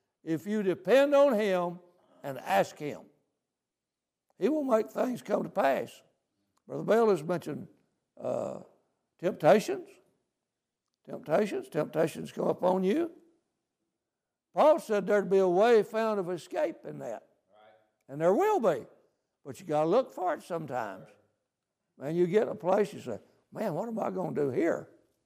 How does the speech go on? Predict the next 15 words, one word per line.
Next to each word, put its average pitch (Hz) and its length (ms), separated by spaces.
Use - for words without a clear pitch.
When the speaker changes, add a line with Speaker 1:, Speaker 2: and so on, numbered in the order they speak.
Speaker 1:
And 120 300
look 165 300
for 196 100
the 196 180
escape, - 540
'cause 135 140
it'll 156 140
be 214 180
there. 131 240
All 190 140
right, 170 220
let 175 100
me 196 80
read 233 220
on. 202 280